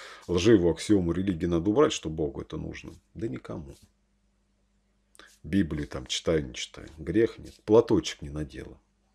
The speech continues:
Грех или не грех? Бороду не отрастил мужчина там.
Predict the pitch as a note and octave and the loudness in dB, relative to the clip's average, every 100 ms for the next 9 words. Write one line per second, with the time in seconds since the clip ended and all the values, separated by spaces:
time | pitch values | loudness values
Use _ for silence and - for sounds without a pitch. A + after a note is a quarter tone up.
0 | _ _ _ _ - E2 E2 G2 A2+ - | _ _ _ _ -14 -6 2 4 4 2
1 | C#2 C#2 C#2 D2 C#2 - F#2+ B2 A2+ E2 | -10 -8 -10 -12 -12 -4 4 10 10 8
2 | D#2 D#2 D2+ E2 D#2+ - C#2+ C2 C#2+ D2 | 2 0 -2 0 -2 -2 -8 -10 -10 -10
3 | - C#2+ C2+ - C2+ | -8 -10 -14 -16 -18